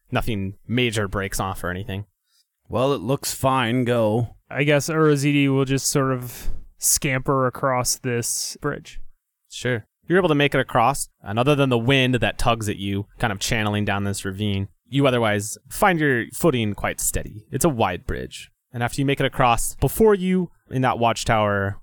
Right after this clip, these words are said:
Speaker 1: stands a, a large wooden door, sealed shut. A little rotted and swollen from absorbing water or from just how old it is. But otherwise, it looks quite sturdy still.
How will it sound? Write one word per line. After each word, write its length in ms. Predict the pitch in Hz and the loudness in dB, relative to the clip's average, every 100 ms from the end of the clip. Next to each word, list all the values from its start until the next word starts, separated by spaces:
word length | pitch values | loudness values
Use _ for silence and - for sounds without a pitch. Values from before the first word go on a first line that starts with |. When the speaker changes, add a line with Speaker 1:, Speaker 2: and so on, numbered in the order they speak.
| - | -12
Speaker 1:
stands 580 | - - - 113 107 104 | -6 -4 -2 0 0 0
a, 320 | 101 98 95 | 0 -2 -2
a 120 | - 104 | -2 0
large 340 | 127 135 123 | 4 4 4
wooden 320 | 117 120 104 | 0 0 0
door, 500 | 98 104 101 95 101 _ - | -2 -4 -4 -6 -10 _ -4
sealed 460 | - 113 117 110 | -2 0 0 0
shut. 580 | - - - 113 - - - _ _ - | -2 -2 0 -2 -4 -10 -12 _ _ -4
A 40 | |
little 280 | 147 208 160 | 2 2 2
rotted 580 | 113 135 135 139 156 165 - - | 2 4 4 2 0 -4 -6 -2
and 260 | 104 107 | 0 2
swollen 680 | - - 120 120 135 196 247 - | 2 2 2 0 0 -2 -6 -14
from 640 | - 113 101 101 101 104 - | -6 -2 0 0 -2 -4 -6
absorbing 560 | - 113 123 131 123 117 | -6 0 2 4 2 2
water 420 | 120 127 143 143 | 4 4 2 0
or 240 | - 107 101 | -2 -2 -2
from 540 | - 104 101 101 101 | 0 0 0 -2 -6
just 420 | - 101 - - - _ | -8 -8 -6 -8 -12 _
how 160 | - 101 | -6 -4
old 260 | 95 117 | -2 -2
it 80 | 123 | -2
is. 260 | 131 151 - _ _ - | -2 -4 -12 _ _ -2
But 140 | 113 | 2
otherwise, 440 | 123 117 107 101 | 4 4 2 0
it 80 | 98 | -2
looks 240 | 95 101 - | -6 -6 -6
quite 280 | - 95 | -6 -6
sturdy 400 | - - 87 76 | -6 -6 -8 -8
still. 400 | - - 85 98 | -10 -10 -10 -12